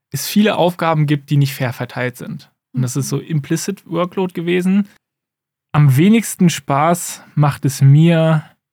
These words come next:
da irgendwie für meine Werte auch der Gerechtigkeit einzustehen. Wenn man sich manchmal so übelst fühlt wie, keine Ahnung, wie so ein Elternteil, das probiert, Leute zu erziehen, weil es ungerecht ist, die Welt. Ich glaub, das macht mir am wenigsten Spaß. Und davon gab's dieses Jahr schon ein bisschen was.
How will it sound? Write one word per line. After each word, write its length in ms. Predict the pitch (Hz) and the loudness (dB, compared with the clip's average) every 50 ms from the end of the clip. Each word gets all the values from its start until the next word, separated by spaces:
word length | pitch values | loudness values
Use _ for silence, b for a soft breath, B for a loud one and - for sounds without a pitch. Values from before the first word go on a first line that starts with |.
| _ _ _ _ _ _ _ _ _ _ _ _ _ _ | _ _ _ _ _ _ _ _ _ _ _ _ _ _
da 160 | - 147 143 - | -4 -2 -2 0
irgendwie 440 | - 156 151 139 139 139 139 135 131 | 2 2 4 4 4 4 4 4 2
für 140 | - - 147 | 2 2 2
meine 420 | 143 135 135 135 127 123 120 120 | 4 4 6 4 4 2 0 -2
Werte 360 | 131 131 143 151 147 - 147 131 | 0 0 0 0 0 -2 -2 -4
auch 80 | 127 - | -2 -2
der 100 | 135 127 | -2 -2
Gerechtigkeit 560 | 131 120 127 127 - - 147 139 - 135 131 | -2 -2 -2 -4 -4 -4 -6 -6 -4 -4 -4
einzustehen. 720 | - 131 131 131 - 135 - - - 147 151 - 135 - b b b b b b b | -4 -4 -6 -4 -6 -6 -6 -6 -8 -8 -8 -8 -10 -10 b b b b b b b
Wenn 80 | 143 | -2
man 100 | 139 139 131 | 0 0 0
sich 120 | 131 - | -2 -2
manchmal 260 | 143 139 127 139 143 135 | -2 0 0 2 2 2
so 100 | 139 147 | 0 -2
übelst 500 | - - 170 180 160 151 156 143 135 - | -4 -4 -2 0 0 2 2 0 0 -2
fühlt 460 | - - - 170 165 156 147 143 - | -8 -6 0 2 2 2 2 0 0
wie, 320 | 156 151 156 147 147 139 139 - - | 0 2 4 4 2 0 -2 -8 -14
keine 260 | - - 147 147 - | -8 -6 -6 -6 -4
Ahnung, 260 | - 147 143 143 135 135 | -4 -2 0 0 2 2
wie 60 | 131 | 2
so 100 | 131 139 | 2 0
ein 100 | 143 143 | 0 0
Elternteil, 540 | - 160 170 170 160 151 - - 147 151 147 | 0 -2 -2 -2 -2 -2 -4 -4 -4 -4 -2
das 140 | 147 139 - | -2 -4 -6
probiert, 280 | - 156 151 147 139 165 | -4 -4 -2 -2 0 0
Leute 240 | 143 151 160 160 143 | 0 0 0 -2 -2
zu 120 | - 151 | -2 -2
erziehen, 460 | 139 135 - - - 156 165 165 160 | -4 -4 -4 -6 -4 -2 -2 -2 -2
weil 100 | 156 143 | -4 -6
es 120 | 139 - - | -6 -8 -8
ungerecht 520 | - - 170 151 147 143 135 131 - - | -2 0 0 0 0 0 -2 -4 -4 -4
ist, 180 | 160 143 - - | -6 -6 -4 -2
die 100 | 151 135 | -2 0
Welt. 260 | 139 143 165 185 - _ b b b b b | 0 0 -2 -2 -6 _ b b b b b
Ich 80 | b - | b -6
glaub, 100 | 165 156 | -2 -2
das 120 | 175 - | 0 2
macht 160 | 196 180 - | 0 0 0
mir 80 | - 156 | 2 2
am 60 | 147 | 2
wenigsten 200 | 143 143 131 139 | 2 2 0 0
Spaß. 200 | 135 147 139 - | -2 -2 -2 -2
Und 40 | 151 | -2
davon 240 | 160 165 - 190 175 | -2 -2 -2 -2 -2
gab's 200 | 170 170 - - | -2 -2 -4 -2
dieses 200 | 185 180 165 - | -2 -2 -2 -2
Jahr 100 | 170 156 | -4 -6
schon 180 | - - 175 160 | -4 -2 -2 -2
ein 80 | 147 | 0
bisschen 280 | 156 151 139 - 131 113 | -2 -4 -4 -6 -6 -6
was. 260 | 113 110 110 - - | -8 -10 -14 -16 -20